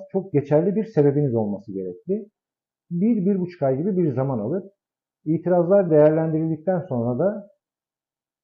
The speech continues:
el birliği halindeki tapunuz paylı mülkiyete geçiş yapabilir.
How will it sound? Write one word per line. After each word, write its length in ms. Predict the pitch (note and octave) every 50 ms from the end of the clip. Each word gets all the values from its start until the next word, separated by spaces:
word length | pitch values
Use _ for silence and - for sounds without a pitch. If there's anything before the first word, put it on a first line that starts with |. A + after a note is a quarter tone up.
| _ _ _ _ _ _ _ _ -
el 260 | D#3 E3 F3 E3+ C#3
birliği 280 | C#3 C3 A#2 B2 B2+ B2
halindeki 440 | B2 A#2+ A#2+ A#2+ A#2+ A#2 A#2+ A#2+
tapunuz 540 | - D#3 D3 D3+ B2+ A#2+ C3+ E3 F3 F3 - _ _ _ _ _ _ _ _ _ _ _ _ _ _ _
paylı 260 | C#3 C#3+ D3 D3 D3+
mülkiyete 480 | D3 B2+ A#2+ A2+ - A#2 A#2 A#2 - F#3
geçiş 380 | B2+ C3 B2 - - - -
yapabilir. 380 | G#2+ - G2 F#2 E2 F2 F2+ F2